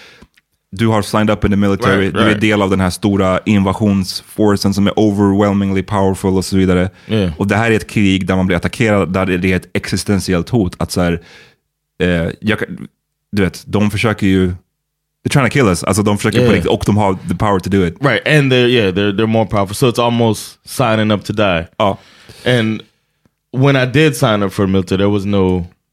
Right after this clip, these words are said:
Speaker 2: there was nothing. It was like to go to college for free.
Speaker 1: Ja, precis.
Speaker 2: And then all of a sudden that happened, and,
Speaker 1: Mm.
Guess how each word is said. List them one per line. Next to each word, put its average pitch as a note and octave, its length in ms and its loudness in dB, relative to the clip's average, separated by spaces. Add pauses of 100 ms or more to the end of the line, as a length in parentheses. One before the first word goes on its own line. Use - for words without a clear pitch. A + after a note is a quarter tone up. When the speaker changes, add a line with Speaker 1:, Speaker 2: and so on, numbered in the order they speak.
(840)
Speaker 2:
there G2+ 80 -4
was G2 100 -4
nothing. G2+ 300 -6
It - 80 -4
was A2 140 -4
like G#2 300 -2
to A2+ 120 -2
go G2+ 160 0
to F#2+ 80 0
college F#2 340 0
for - 80 -8
free. D2+ 220 -6
Speaker 1:
Ja, F2+ 320 0
precis. F2+ 300 -4 (120)
Speaker 2:
And A#2 200 0
then G2+ 120 0
all G2 100 2
of F2+ 60 0
a F#2 40 -2
sudden F2 480 -2 (500)
that F#2+ 200 0
happened, D#2+ 520 -4
and, F2 300 2
Speaker 1:
Mm. - 0 -